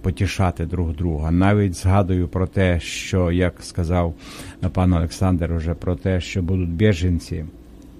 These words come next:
Ми мали розмову також з декотрими друзями з України, і вони вже просять, кажуть, що черги на виїзд, е, з України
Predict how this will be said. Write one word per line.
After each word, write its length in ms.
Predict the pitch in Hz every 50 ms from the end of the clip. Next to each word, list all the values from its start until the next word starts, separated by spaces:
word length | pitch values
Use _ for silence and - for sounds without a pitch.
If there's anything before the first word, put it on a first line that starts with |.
| - - - - - - - - -
Ми 80 | 107 107
мали 280 | 113 110 104 101 98
розмову 560 | 95 98 95 78 90 95 95 92 90 87 87 85
також 480 | - 87 85 82 - 90 82 76 -
з 280 | - 92 85 76 76 85
декотрими 640 | 82 76 73 85 - 90 78 - 82 85 85 87 85
друзями 580 | 78 98 87 92 87 76 98 92 87 87 87 82
з 100 | 80 90
України, 600 | 85 - 85 90 92 101 104 104 101 92 87 85
і 60 | 80
вони 260 | 78 82 85 87 87
вже 320 | 85 78 92 87 82 80 73 -
просять, 500 | - 98 95 98 101 95 - - 104 101 - - - - - - - - - - - -
кажуть, 360 | 92 92 90 87 90 87 -
що 280 | - - - 92 87 - -
черги 540 | - - - 110 104 104 92 80 71 90 87
на 260 | 87 87 87 85 85
виїзд, 640 | 82 85 95 95 92 90 82 85 82 78 - - -
е, 240 | 95 92 85 87 85
з 120 | 76 85
України 680 | 92 - - 78 82 82 92 95 101 101 95 92 92 87